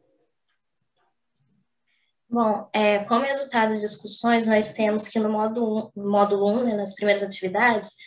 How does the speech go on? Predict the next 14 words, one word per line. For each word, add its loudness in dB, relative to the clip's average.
elas 2
causaram 6
um 6
certo 2
estranhamento 0
nos -2
alunos 0
devido 0
ao -2
tema, -2
né, -4
por -6
ser -4
algo, 0